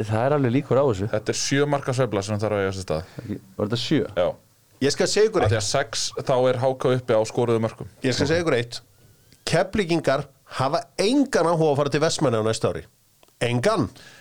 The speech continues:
Speaker 3: Eng-, eh, og þeir,
Speaker 2: Nei.
Speaker 3: og þeir voru að losna við, sko, að mæta Vestra
Speaker 2: Já.
Speaker 3: á næsta
Speaker 1: Já.
Speaker 3: ári.
Speaker 2: Ferðakostnaður í lágmarki.
Speaker 3: Í lágmarki og ég veit svo sem ekki, ég held að I B V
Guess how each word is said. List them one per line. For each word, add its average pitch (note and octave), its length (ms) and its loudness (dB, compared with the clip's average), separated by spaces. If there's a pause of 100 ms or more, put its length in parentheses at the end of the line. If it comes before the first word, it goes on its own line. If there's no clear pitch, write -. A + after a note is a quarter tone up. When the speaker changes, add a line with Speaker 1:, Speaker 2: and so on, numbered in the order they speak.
(140)
Speaker 3:
Eng-, D#3+ 260 -2
eh, D#3+ 160 2
og E3+ 200 2
þeir, F#3 180 0
Speaker 2:
Nei. F#3 80 2
Speaker 3:
og D3 80 2
þeir G3+ 160 4
voru G#3 240 4
að G3 80 2
losna G#3 340 0
við, D#3+ 80 0
sko, E3+ 160 2 (460)
að C3+ 180 -2
mæta E3 320 2
Vestra F3 560 0 (140)
Speaker 2:
Já. F#2 180 0
Speaker 3:
á C3 80 0
næsta C3 320 2
Speaker 1:
Já. G#2+ 60 0
Speaker 3:
ári. F#2 120 -4 (840)
Speaker 2:
Ferðakostnaður G#2+ 800 -2
í F#2+ 80 -2
lágmarki. F#2 480 -2 (380)
Speaker 3:
Í C#3+ 100 2
lágmarki C3+ 560 0 (460)
og G#2+ 260 -2
ég B2+ 240 0
veit C3 100 0
svo D3+ 140 0
sem C#3 100 0
ekki, C3+ 200 -2 (1000)
ég D3 320 2
held F3+ 440 -2
að C3 180 0 (100)
I F3 140 0
B A#3 240 0
V C#3+ 160 2